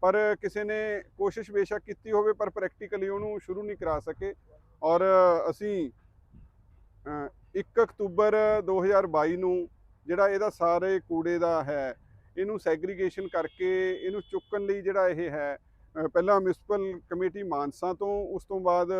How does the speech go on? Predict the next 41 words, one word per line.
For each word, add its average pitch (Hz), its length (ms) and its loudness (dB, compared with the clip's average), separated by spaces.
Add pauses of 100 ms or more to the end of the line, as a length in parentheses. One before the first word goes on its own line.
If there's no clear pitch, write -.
(160)
ਸਾਡੇ 165 520 -4
ਸਟੇਟ 185 360 -2 (120)
ਤੋਂ, 170 140 -2
ਲੋਕਲ 160 280 -6
ਬਾਡੀਜ਼ 147 420 -6
ਤੋਂ 147 220 -12 (400)
ਤਿੰਨ 202 200 0
ਕਰੋੜ 190 280 -2
ਚੁਰੰਜਾ 165 360 -2
ਲੱਖ 156 240 -4
ਦਾ 151 140 -4
ਜਿਹੜਾ 156 280 -2
ਇਹ 139 180 -6
ਠੇਕਾ 123 500 -8 (440)
ਇਹ 170 80 0
ਪਾਸ 147 320 -2
ਕਰਾਇਆ 190 340 4
ਔਰ 196 300 4 (300)
ਅਠਾਰਾਂ 190 500 0
April 185 580 2 (600)
ਦੋ 208 200 6
ਹਜ਼ਾਰ 220 220 6
ਤੇਈ 190 300 2
ਨੂੰ 196 360 -4 (100)
ਇਹਦਾ 190 220 2
ਕੰਮ 160 480 -6 (380)
ਸ਼ੁਰੂ 185 260 -6
ਹੋ 147 140 -4
ਗਿਆ। 113 140 -10 (600)
ਔਰ 190 180 6
ਅੱਜ 190 200 0 (260)
ਸਾਨੂੰ 220 560 -2 (520)
ਹ-, 190 40 -4
ਇਹ 208 200 2
ਆਸ 190 300 2
ਨਹੀਂ 220 160 -6
ਸੀ 226 140 -10
ਜਦੋਂ 214 220 -2
ਕੰਮ 202 260 0
ਸ਼ੁਰੂ 214 280 -4
ਹੋਇਆ 185 340 2